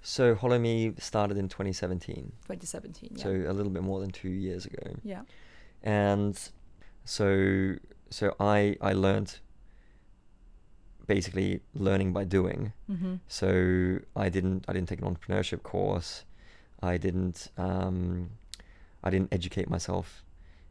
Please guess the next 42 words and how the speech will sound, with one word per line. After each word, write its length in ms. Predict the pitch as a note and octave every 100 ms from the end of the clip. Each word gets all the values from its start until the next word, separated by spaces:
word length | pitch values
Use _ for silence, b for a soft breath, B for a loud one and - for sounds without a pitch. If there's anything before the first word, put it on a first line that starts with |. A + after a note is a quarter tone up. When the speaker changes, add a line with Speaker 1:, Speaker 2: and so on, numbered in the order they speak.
| b - -
Speaker 1:
enough 560 | F#2 F#2 G2+ - - -
maybe 300 | - G#2 G#2
in 80 | G#2+
the 60 | G#2+
beginning. 460 | G2+ G2+ G#2+ A#2
So 320 | G#2 - G2 -
I 80 | F#2+
literally 520 | F#2 F#2+ - F#2+ F#2+ - b b b -
learned 360 | F#2+ F#2+ F#2+
from 140 | - F#2
my 140 | F#2
mistakes. 640 | F2+ - - - - - - - F#3+
Speaker 2:
Yeah, 540 | F#3 F#3 F3+ F3 - -
mm, 140 | G3+ G3
yeah, 180 | F#3+ E3+
trial 400 | - G3 F#3 F3+
and 140 | F3
error. 440 | F3+ F3 E3+ E3+ E3 - -
<laughs> 280 | A3 - B3
Speaker 1:
So, 420 | - G#2+ G2+ G2+
so 240 | - - A#2+
yeah, 140 | A2
Speaker 2:
Sounds 140 | G2
Speaker 1:
so, 80 | G2
Speaker 2:
very 140 | D#3+ E3
familiar. 400 | F3+ E3+ F3 F#3+
Speaker 1:
so 140 | -
I, 380 | A2+ A#2+ C3 - - -
I, 140 | - - -
I 140 | G2+
moved 440 | G#2 G2+ G#2 A2+ -
to 100 | G2+
London 420 | F#2+ F#2+ F#2+ G#2
to 100 | G2+
found 460 | - F#2+ F#2+ F#2 -
the 60 | -
business. 580 | F#2+ - - - - - - - - - -
Speaker 2:
Mm-hmm. 260 | F#3 F#3 G3+ -
Speaker 1:
Uh, 80 | -
Speaker 2:
Why 120 | G#3
Speaker 1:
which 80 | G#3+
Speaker 2:
London? 380 | F3+ F3+ A3